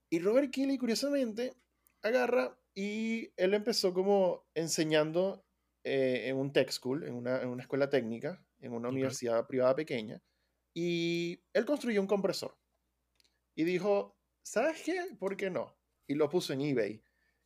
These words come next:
Speaker 1: y se vendió instantáneamente.
Speaker 2: <laughs>
Speaker 1: Curioso, y dice como que, "Bueno,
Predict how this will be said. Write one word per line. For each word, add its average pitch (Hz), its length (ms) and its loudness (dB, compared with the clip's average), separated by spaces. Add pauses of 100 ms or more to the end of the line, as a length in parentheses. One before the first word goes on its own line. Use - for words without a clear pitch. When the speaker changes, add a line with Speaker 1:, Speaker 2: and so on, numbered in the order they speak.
Speaker 1:
y 139 120 0
se 151 100 2
vendió 131 320 4
instantáneamente. 123 960 0 (120)
Speaker 2:
<laughs> - 1700 -4
Speaker 1:
Curioso, 208 580 4
y 170 120 4
dice 175 200 2
como 269 160 2
que, 233 100 2
"Bueno, 196 300 2